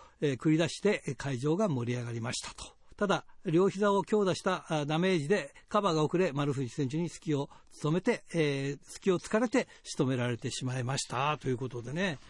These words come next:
まあ、そういうことでちょっと映ってしまったんだけど、えー、最後に高木三四郎選手は、俺たちのは、俺たちの前には新日本プロレス、そしてその前にはアメリカのダブリュダブリュイーがいる。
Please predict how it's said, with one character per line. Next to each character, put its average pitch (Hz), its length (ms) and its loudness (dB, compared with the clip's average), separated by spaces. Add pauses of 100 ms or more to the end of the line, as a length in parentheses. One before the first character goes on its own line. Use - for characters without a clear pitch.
(240)
ま 170 200 2
あ、 135 40 0
そ 180 140 2
う - 20 4
い - 20 0
う - 20 0
こ 180 100 0
と 165 100 0
で 139 120 -4
ち - 100 -6
ょ 139 40 -4
っ - 40 -10
と 131 240 -4 (240)
映 175 180 -2
っ - 40 0
て - 140 -4
し - 120 -4
ま 139 60 0
っ - 40 -4
た 151 100 -2
ん 139 40 0
だ 131 100 -2
け 131 80 -2
ど、 151 140 0 (440)
え 165 220 4
ー、 156 40 2
最 214 180 2
後 196 80 4
に 160 140 2
高 170 220 0
木 170 60 2
三 170 220 0
四 - 100 -4
郎 160 320 2 (340)
選 180 180 2
手 175 100 2
は、 185 160 2 (120)
俺 185 140 4
た 170 120 2
ち 180 100 -2
の 160 300 2
は、 151 200 2 (320)
俺 202 140 6
た 214 100 4
ち 185 60 -2
の 170 80 4
前 175 180 4
に 147 80 6
は 147 140 2
新 170 160 0
日 170 80 2
本 170 160 2
プ 170 100 0
ロ 156 60 4
レ 139 60 4
ス、 135 160 -4
そ - 120 -2
し - 80 -4
て 180 220 2
そ - 140 -4
の 185 80 2
前 214 180 4
に 151 100 4
は 151 220 2
ア 147 40 2
メ 180 60 2
リ 190 80 0
カ 190 100 0
の 175 120 2
ダ 135 140 -2
ブ 175 100 0
リ 196 60 0
ュ - 20 -2
ダ 196 80 2
ブ 190 80 0
リ 196 60 4
ュ 190 100 2
イ - 20 0
ー - 20 0
が 143 100 0
い 156 60 4
る。 208 160 4